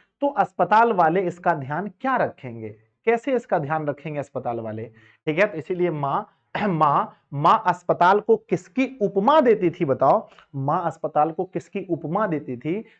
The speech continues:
तो वो कहती थी कि अस्पताल गौशाला है और वहां हम मंगू को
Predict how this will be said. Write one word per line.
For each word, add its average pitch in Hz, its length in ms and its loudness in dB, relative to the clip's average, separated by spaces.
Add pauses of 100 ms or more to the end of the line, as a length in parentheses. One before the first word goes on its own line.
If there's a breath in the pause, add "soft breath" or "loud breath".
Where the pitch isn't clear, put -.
तो 156 60 -4
वो 165 140 0
कहती 143 340 -6
थी 175 140 -6
कि 180 120 -4
अस्पताल 151 460 -2 (100)
गौशाला 135 540 0
है 143 240 -6
और 143 120 -6
वहां 143 260 -10
हम 147 160 -10
मंगू 123 320 -12
को 233 180 -8